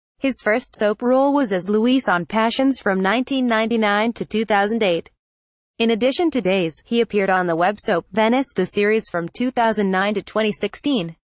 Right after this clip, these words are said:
Soap Hub wishes the actor the happiest of birthdays, and you can too by clicking the link below.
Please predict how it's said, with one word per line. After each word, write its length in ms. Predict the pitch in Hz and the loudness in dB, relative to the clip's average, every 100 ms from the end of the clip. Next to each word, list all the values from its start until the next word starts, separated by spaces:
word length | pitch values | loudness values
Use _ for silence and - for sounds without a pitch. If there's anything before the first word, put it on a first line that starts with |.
| _ _ _ _ - | _ _ _ _ -8
Soap 300 | - 220 - | -2 -2 0
Hub 220 | 240 233 | -2 0
wishes 440 | 202 220 - 220 | 0 0 0 -2
the 160 | - 196 | 0 2
actor 280 | 208 - 269 | 2 0 -2
the 140 | 180 | 0
happiest 560 | 175 220 220 254 262 - | 0 0 0 0 0 -2
of 140 | 190 | -2
birthdays, 560 | 208 208 - 202 233 - | -2 0 0 0 0 -2
and 180 | - 185 | -4 -2
you 100 | 240 | -2
can 140 | 294 262 | -2 0
too 240 | 196 185 | 0 0
by 160 | 185 170 | 0 -2
clicking 340 | 240 233 185 | -2 -2 -2
the 100 | 175 | -2
link 280 | 180 254 - | 0 0 0
below. 400 | 240 220 151 | 0 0 0